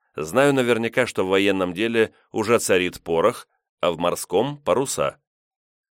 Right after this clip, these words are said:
По дорогам ездят на лошадях, а для силового привода используют ветряки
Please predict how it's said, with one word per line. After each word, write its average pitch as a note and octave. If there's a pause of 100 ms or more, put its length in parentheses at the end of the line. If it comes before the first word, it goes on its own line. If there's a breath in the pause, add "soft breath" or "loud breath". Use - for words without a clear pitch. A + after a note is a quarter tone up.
По -
дорогам C#3+
ездят G2
на E2+
лошадях, D#2 (480)
а E2
для F#2
силового G2+
привода C3+ (240 soft breath)
используют B2
ветряки G2